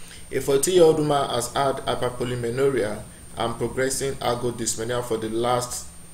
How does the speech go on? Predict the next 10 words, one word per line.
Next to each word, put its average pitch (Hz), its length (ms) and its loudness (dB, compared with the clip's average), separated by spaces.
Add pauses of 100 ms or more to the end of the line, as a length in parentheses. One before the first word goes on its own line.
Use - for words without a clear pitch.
ten 117 200 -2
years. 113 760 -4 (720)
Gynecology 120 520 0
examination 120 520 0
revealed 120 320 -4
no 127 220 -4
changes 117 400 -6
of - 180 -6
uterine 117 320 -4
cervix. 113 600 -4